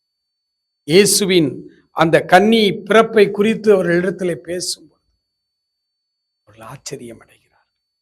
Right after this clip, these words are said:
மெய்ப்பர்கள் அன்றைக்கு இந்த செய்தியை சொல்லும் பொழுது அந்த செய்தியை கேட்ட யாவரும் அவரை குறித்து ஆச்சரியப்பட்டார்கள்.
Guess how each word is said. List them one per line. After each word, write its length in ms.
மெய்ப்பர்கள் 560
அன்றைக்கு 400
இந்த 140
செய்தியை 520
சொல்லும் 340
பொழுது 260
அந்த 160
செய்தியை 360
கேட்ட 200
யாவரும் 800
அவரை 200
குறித்து 320
ஆச்சரியப்பட்டார்கள். 1000